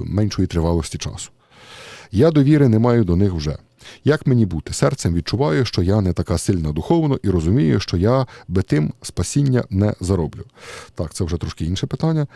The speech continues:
Але я не можу нічого зробити з тим відчуттям недовіри до цих людей. І мене доїдає, що це його батьки, і я почуваюся ще більш винною.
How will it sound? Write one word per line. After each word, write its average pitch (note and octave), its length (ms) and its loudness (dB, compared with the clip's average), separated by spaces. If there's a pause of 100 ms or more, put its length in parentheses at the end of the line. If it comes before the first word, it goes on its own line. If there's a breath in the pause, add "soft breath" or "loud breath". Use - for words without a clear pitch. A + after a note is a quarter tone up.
(540 loud breath)
Але A2 200 4
я F#2 140 4
не G#2+ 100 4
можу C#3 240 4
нічого G#2+ 320 2
зробити F#2 380 2
з - 60 -6
тим A2+ 180 2
відчуттям D3 540 -2 (440)
недовіри A2+ 560 4
до F#2 120 0
цих - 260 -2
людей. D#2 340 -4 (100)
І F#2+ 220 -4 (260)
мене A2 220 2
доїдає, A2+ 640 0
що - 160 -8
це G2 160 0
його D#2 160 -4
батьки, F2 400 -2
і G2+ 80 -4
я F#2 140 0
почуваюся A2 520 0
ще - 160 -2
більш G2 300 -2
винною. D#2+ 380 -2